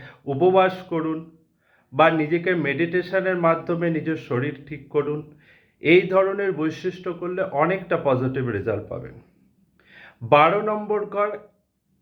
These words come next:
এটা হচ্ছে একটা লাক্সারিয়াস ঘর বা দেখানোর ঘর। মঙ্গল যদি বারোতে থাকে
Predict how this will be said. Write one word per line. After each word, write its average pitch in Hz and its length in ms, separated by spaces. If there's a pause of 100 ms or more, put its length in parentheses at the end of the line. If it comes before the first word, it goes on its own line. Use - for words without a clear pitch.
(120)
এটা 156 260
হচ্ছে 170 320
একটা 190 260
লাক্সারিয়াস 135 800
ঘর 123 260 (180)
বা 139 120
দেখানোর 143 680
ঘর। - 240 (920)
মঙ্গল 208 720
যদি 190 300
বারোতে 180 520
থাকে 196 640